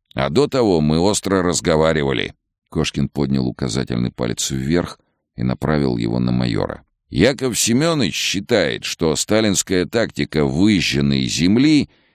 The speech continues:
имела в начале войны в сорок первом году чуть ли не решающее значение.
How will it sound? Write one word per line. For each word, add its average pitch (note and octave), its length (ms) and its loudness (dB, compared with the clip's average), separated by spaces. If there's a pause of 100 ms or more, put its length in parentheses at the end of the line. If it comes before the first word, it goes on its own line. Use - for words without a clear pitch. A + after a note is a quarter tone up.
(120)
имела B2+ 440 2
в A2 80 2
начале G2+ 480 2
войны G2 440 0
в - 60 -4
сорок F#2 340 0
первом E2+ 400 2
году F2+ 460 0
чуть - 300 0
ли A2+ 120 2
не G2 180 6
решающее F#2+ 920 2
значение. C2+ 800 -2